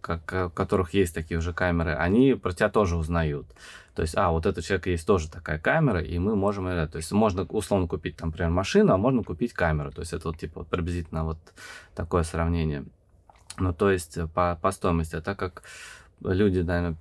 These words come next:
во-первых, необходимо, например, машину купить, а камера, как бы, это не, не такое обязательное. И, э, получается, что, э, соответственно, ты как бы, а, это на тот момент был такой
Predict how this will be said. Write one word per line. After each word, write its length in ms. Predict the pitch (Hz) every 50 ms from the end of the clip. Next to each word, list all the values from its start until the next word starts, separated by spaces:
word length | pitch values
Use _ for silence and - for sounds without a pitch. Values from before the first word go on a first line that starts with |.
| _ _
во-первых, 400 | - 95 95 87 85 80 - -
необходимо, 320 | 87 87 85 80 - 85 80 82
например, 160 | 85 87 87
машину 400 | 87 90 98 - - 160 160 143
купить, 380 | - 87 82 - 82 80 - -
а 100 | 82 82
камера, 440 | - 107 110 110 98 90 90 82 82
как 180 | - - 80 78
бы, 120 | 80 82
это 180 | 78 - - 85
не, 280 | 80 82 85 85 82 82
не 180 | 85 85 87 80
такое 280 | 82 82 - 80 78
обязательное. 680 | 76 76 76 76 80 76 76 - 82 76 76 76 78 - - - - - - - - - - - - - - - - - _ -
И, 280 | - - 104 104 104 101
э, 280 | 101 98 92 90 87 82 80
получается, 640 | - 95 98 98 - - 127 127 123 117 - - - -
что, 440 | - - - 101 95 92 90 85 85 - - _ _ _ _ _ _ _ _ - - - -
э, 500 | - - 92 90 85 82 78 - - - -
соответственно, 520 | - 98 92 98 110 104 - 104 101 98 - - - - - - - 104
ты 100 | - 117
как 200 | 101 - 113 104 101
бы, 200 | 95 107 104 101
а, 180 | - 104 104
это 340 | 101 101 110 104 - 110 95 - -
на 260 | - 98 107 107 107
тот 200 | 101 151 160 -
момент 340 | 143 117 117 113 104 95 -
был 220 | 95 92 101 104 98
такой 320 | - 95 - - 101 85